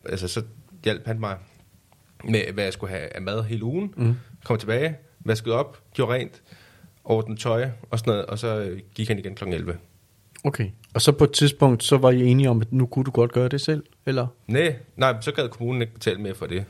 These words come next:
Speaker 2: Ah.
Speaker 1: Lige pludselig. Og så
Speaker 2: Og
Speaker 1: har
Speaker 2: hvad,
Speaker 1: jeg, og
Speaker 2: og
Speaker 1: så har
Speaker 2: hvad,
Speaker 1: jeg
Speaker 2: og
Speaker 1: ikke rigtig gidet at tage det op igen med den nye kommune, jeg bor i. Så jeg,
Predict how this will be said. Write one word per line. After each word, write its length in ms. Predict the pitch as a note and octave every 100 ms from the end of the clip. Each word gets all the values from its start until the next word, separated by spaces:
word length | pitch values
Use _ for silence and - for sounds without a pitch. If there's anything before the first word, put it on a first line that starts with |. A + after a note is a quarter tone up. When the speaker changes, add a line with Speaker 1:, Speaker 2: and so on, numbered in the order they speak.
| -
Speaker 2:
Ah. 300 | G3 G3+ A2 F#2 -
Speaker 1:
Lige 120 | G#2
pludselig. 320 | F#2+ F#2+ G2+ F2 - - - - - - - - - - - - - - - - -
Og 120 | G#2
så 60 | B2+
Speaker 2:
Og 40 |
Speaker 1:
har 60 | B2+
Speaker 2:
hvad, 100 | B2
Speaker 1:
jeg, 100 | A#2
og 60 |
Speaker 2:
og 80 | B2+
Speaker 1:
så 40 | C#3
har 20 |
Speaker 2:
hvad, 80 | C#3+
Speaker 1:
jeg 40 |
Speaker 2:
og 40 | C3+
Speaker 1:
ikke 120 | D#3
rigtig 180 | D3+ C#3+
gidet 160 | E3
at 80 | D3+
tage 220 | - D3
det 80 | B2
op 120 | A#2
igen 240 | B2 A#2+ A#2+
med 240 | A#2 G#2
den 120 | G#2+
nye 120 | A2+ A#2
kommune, 300 | A#2 A2+ A2
jeg 100 | G#2
bor 140 | F#2+
i. 180 | E2 D2 - _ _ _ _ -
Så 120 | -
jeg, 120 | G#2+